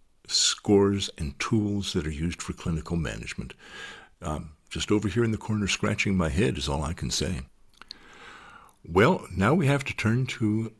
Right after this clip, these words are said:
another abstract. That is the outcome of induction therapy with vedolizumab in children,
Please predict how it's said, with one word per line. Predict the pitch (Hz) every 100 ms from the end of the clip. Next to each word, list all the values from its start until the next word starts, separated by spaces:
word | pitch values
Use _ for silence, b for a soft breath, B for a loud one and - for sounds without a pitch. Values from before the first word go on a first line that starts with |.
| _ _ _ - -
another | 87 87 98 95
abstract. | 67 57 - - - - _ _ _ _ B B B -
That | 95 92
is | 95 95 - - _ _ _ - - - -
the | 85
outcome | 90 143 - 131
of | 107
induction | 85 76 - - -
therapy | 98 - 78 67 - 85 95
with | 76 - -
vedolizumab | 131 85 71 90 98 90 127 117 73 65 80
in | 92
children, | 87 117 104 60 67